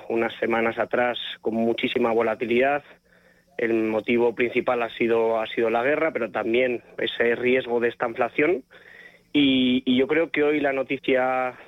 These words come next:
positiva es ese, ese, esa subida tan fuerte que ha habido en Asia. Índices como el Hang Seng han subido del orden del ocho por ciento, y esto tiene que ver con un mensaje del Consejo de Estado chino, eh,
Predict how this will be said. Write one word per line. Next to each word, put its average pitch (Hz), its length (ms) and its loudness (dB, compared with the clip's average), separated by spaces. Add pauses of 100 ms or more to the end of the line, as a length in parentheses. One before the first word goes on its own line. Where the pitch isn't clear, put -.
(300)
positiva 139 680 0
es 127 280 -2
ese, 123 720 0 (160)
ese, 123 380 0
esa 139 160 -2
subida 143 400 2
tan 123 180 -6
fuerte 143 400 -2
que 120 60 -2
ha - 20 0
habido 123 220 2
en 135 80 2
Asia. 156 340 -4 (680)
Índices 120 440 2
como 120 260 0
el 113 80 -2
Hang 117 320 -4
Seng 127 220 2
han 113 120 -2
subido 113 680 0
del 110 240 -2
orden 117 280 0
del 113 180 2
ocho 131 220 -2
por 123 180 0
ciento, 143 460 0 (520)
y 131 100 2
esto 143 180 2
tiene 143 220 2
que 139 80 2
ver 143 160 2
con 123 180 0
un 131 160 2
mensaje 131 540 0
del 120 280 0
Consejo 120 460 -2
de 120 120 2
Estado 120 640 0
chino, 143 480 0 (200)
eh, 110 600 2